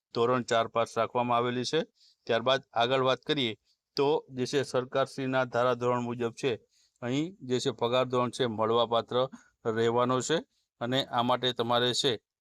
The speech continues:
પ્રમાણિત જે છે તમારા અસલ પ્રમાણપત્રો અને તેની પ્રમાણિત નકલો સાથે છે સ્વ હસ્તાક્ષરે અરજી સાથે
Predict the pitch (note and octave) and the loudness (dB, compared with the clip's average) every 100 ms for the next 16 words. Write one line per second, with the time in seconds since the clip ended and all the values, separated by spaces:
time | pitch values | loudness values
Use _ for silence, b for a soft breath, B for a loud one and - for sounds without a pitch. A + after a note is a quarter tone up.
0 | _ B2+ B2 C3 C3 C3+ A#2+ B2 A#2 B2+ | _ -2 2 2 0 -4 -4 -4 -4 -2
1 | B2 B2+ A#2+ A#2 - C3 B2+ B2+ B2+ B2+ | 0 2 2 0 0 -2 -2 -2 0 0
2 | B2 A#2+ C3 A2+ A#2+ A#2+ A#2+ A#2 A#2 A2+ | 0 -2 -2 -2 -2 -4 -6 -6 -8 -6
3 | A#2 A#2+ A#2 A2 G#2+ A2 C3+ C3+ - A#2+ | -4 -2 -4 -6 -8 -6 -2 -2 0 -2
4 | A2+ A2+ B2+ G2+ b b b b b - | -2 -4 -6 -6 b b b b b -18
5 | - C#3 C3+ B2+ - D3 C3 - C3 C3 | -4 0 2 0 -4 -2 -2 0 -2 -2
6 | C3 A#2+ A#2 B2+ B2+ B2 A2 B2+ | -2 -2 -2 -2 -2 -2 -2 -4